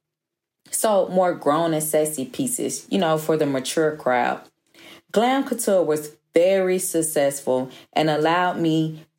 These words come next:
to make amazing memories.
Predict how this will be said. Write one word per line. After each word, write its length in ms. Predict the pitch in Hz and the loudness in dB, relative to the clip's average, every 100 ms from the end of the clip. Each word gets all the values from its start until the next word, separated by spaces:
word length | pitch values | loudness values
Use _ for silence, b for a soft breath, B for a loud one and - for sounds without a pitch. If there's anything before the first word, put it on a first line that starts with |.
| - | -10
to 220 | - 165 | -4 0
make 540 | 147 143 170 120 - - | 2 2 2 0 -8 -4
amazing 840 | 135 135 131 143 151 147 147 143 135 | -2 0 0 0 2 0 0 -2 -2
memories. 760 | 135 127 127 - - - - | -2 -2 -2 -2 -4 -8 -10